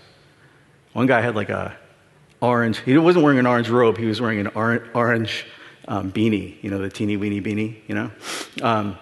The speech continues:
he was wearing that. I guess that was his monk garb, I don't know.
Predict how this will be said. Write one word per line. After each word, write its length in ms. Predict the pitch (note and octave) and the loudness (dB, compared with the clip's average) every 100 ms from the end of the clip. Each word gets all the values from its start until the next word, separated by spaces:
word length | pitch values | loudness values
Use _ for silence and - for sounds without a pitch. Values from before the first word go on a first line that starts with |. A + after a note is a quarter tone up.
| - - - _ - | -20 -20 -20 _ -2
he 80 | C#3 | 0
was 120 | B2 | 2
wearing 200 | A#2+ A#2+ | 0 0
that. 460 | A#2 B2 G#2 - - | 4 4 2 -2 -12
I 80 | A2+ | -4
guess 180 | A2 G#2+ | -2 0
that 160 | A2+ G#2 | 0 0
was 200 | G#2+ - | -6 -6
his 340 | A2 G2 - A#2+ - _ - | -8 -8 -14 -16 -20 _ -6
monk 260 | A2 G#2+ | -4 -2
garb, 260 | G2+ F#2 F#2+ | -2 -4 -2
I 60 | |
don't 140 | G#2 G2+ | -4 -2
know. 140 | F#2+ | -6